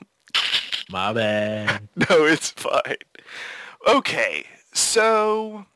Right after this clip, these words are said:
Speaker 2: when this storyline started again in this episode,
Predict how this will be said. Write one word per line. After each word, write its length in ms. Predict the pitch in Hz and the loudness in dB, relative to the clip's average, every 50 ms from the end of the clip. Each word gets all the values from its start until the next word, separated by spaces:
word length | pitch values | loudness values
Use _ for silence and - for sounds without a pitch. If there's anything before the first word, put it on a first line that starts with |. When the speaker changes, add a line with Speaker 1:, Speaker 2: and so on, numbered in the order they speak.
| _ _ _ _ - | _ _ _ _ -6
Speaker 2:
when 260 | 139 147 190 196 208 | 0 0 2 2 2
this 300 | 277 302 294 - - - | 0 0 0 0 -2 -4
storyline 560 | - 214 196 202 202 208 196 196 185 175 156 | -4 -4 -2 0 0 0 0 0 -2 -2 -4
started 480 | - - - 131 127 127 120 127 120 - | -6 -4 0 0 0 0 0 -2 -6 -4
again 420 | - 123 131 117 123 117 110 110 113 | -4 -4 -4 -2 -2 -2 -2 -2 -4
in 120 | 113 113 | -6 -8
this 200 | 110 110 107 - | -10 -12 -10 -10
episode, 640 | 110 110 - - 113 - - 120 107 104 101 107 - | -10 -10 -10 -8 -6 -4 -4 -2 -4 -4 -6 -8 -10